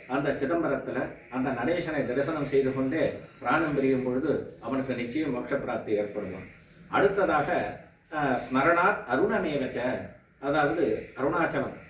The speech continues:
அதாவது அக்னி பிழம்பாக காட்சி அளிக்கக்கூடிய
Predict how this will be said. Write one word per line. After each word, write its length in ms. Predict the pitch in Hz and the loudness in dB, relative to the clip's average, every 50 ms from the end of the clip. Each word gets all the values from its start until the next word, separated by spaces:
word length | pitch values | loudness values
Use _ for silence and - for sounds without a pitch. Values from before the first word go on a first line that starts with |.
| - - - | -20 -16 -8
அதாவது 280 | 120 131 135 143 143 139 | -2 0 2 2 2 2
அக்னி 200 | - - 147 156 | 0 0 -2 -2
பிழம்பாக 680 | 143 - 147 139 139 127 135 139 135 135 151 170 170 - - - - - - - | -2 0 0 0 0 0 0 0 0 2 2 2 0 0 -2 -6 -14 -18 -16 -8
காட்சி 260 | - 127 127 - - 143 | -4 -4 -2 0 2 2
அளிக்கக்கூடிய 680 | 131 131 131 135 127 - 139 131 131 147 156 - 104 | 2 2 2 0 0 0 0 0 2 2 0 0 -2